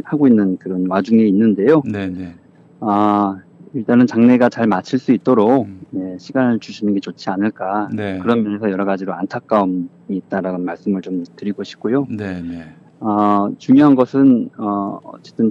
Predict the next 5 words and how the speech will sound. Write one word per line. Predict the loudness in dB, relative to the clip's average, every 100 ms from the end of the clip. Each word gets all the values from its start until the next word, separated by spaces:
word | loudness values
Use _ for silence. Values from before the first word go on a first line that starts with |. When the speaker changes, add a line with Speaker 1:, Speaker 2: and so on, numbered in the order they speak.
| -2
Speaker 1:
피해를 | -2 0 4 2
호소하시는 | 4 2 2 -2 -2 2 4 4
분의 | 2 0 0 -2
말씀도 | -4 0 2 2 2 2 2 0
Speaker 2:
예. | -4 -4 -8